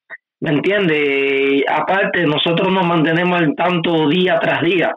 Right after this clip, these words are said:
Él me examina mis entrenamientos, hablamos, se preocupa por mí, porque no me falte la alimentación adecuada, porque tenga todos los recursos para entrenar. Es un manager muy,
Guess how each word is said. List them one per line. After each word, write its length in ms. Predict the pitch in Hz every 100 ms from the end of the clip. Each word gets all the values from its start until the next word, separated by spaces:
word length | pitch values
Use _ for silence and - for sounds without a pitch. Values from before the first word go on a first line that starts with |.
| - _ _ _
Él 640 | - 196 196 196 180 180 170
me 260 | 165 175
examina 380 | 165 165 160 190
mis 180 | 185 175
entrenamientos, 1040 | 160 139 165 156 185 214 208 185 196 185 170
hablamos, 720 | 156 175 190 190 190 185 170
se 120 | 165 151
preocupa 400 | 156 160 160 151
por 160 | 147
mí, 500 | 151 202 208 202 196 196 - -
porque 240 | - 156 160
no 120 | 170
me 140 | 180 170
falte 320 | 175 175 175
la 140 | 165
alimentación 680 | 156 151 151 147 147 175 160
adecuada, 800 | 156 147 190 208 196 190 185 180
porque 240 | 170 151 160
tenga 300 | 175 170 160
todos 200 | 170 170
los 180 | 170
recursos 440 | 160 - 170 165 165
para 180 | 160 147
entrenar. 460 | 143 151 170 175
Es 60 | 180
un 160 | 180
manager 360 | 170 175 180 165
muy, 520 | 165 170 170 151 127